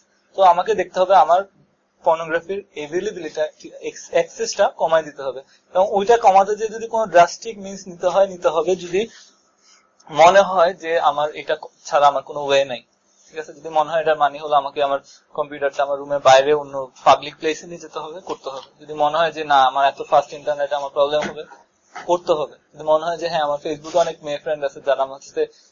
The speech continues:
চ্যাট করে বা এরকম, সব মেয়ে ফ্রেন্ডকে ডিলিট করতে হবে। হয়তো এটা পর্নোগ্রাফি টপিকে পড়ে না, but ইসলামিক পারসেপশনে একই রিলেটেড টপিক, যে আমাকে এটা করতে হবে। আমাকে ওইসব পা-, পেজ যেগুলোতে লাইক দেওয়া আছে, যারা এসব, এ,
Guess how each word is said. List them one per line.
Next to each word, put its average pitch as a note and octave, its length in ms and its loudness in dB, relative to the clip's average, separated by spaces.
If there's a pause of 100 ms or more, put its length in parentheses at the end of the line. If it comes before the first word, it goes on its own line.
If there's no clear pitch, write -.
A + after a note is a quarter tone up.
(120)
চ্যাট D3+ 220 4
করে F#3 400 4
বা F#3+ 140 6
এরকম, F3 380 -4
সব F#3 200 4
মেয়ে D#3+ 180 -6
ফ্রেন্ডকে E3 280 -12
ডিলিট D#3 300 -18
করতে - 300 -10
হবে। C#3+ 260 -6 (120)
হয়তো F3 360 -4
এটা F3 120 0
পর্নোগ্রাফি E3+ 440 0
টপিকে F#3 300 0
পড়ে D#3+ 180 2
না, D#3+ 80 2
but F3+ 200 0 (140)
ইসলামিক F3+ 380 -4
পারসেপশনে F3 540 -6 (120)
একই G3 400 -4
রিলেটেড F3+ 360 -8
টপিক, - 280 -16 (340)
যে - 80 4
আমাকে D3 260 0
এটা D3+ 120 -8
করতে F#3+ 300 -8
হবে। C3 180 -4 (380)
আমাকে F#3 240 0
ওইসব F#3+ 260 2
পা-, D#3+ 240 8
পেজ E3+ 240 0
যেগুলোতে D#3+ 340 0
লাইক C#3+ 300 4
দেওয়া D3 160 0
আছে, D3+ 140 -10
যারা C#3 180 4
এসব, D3+ 140 -4
এ, C3+ 380 -14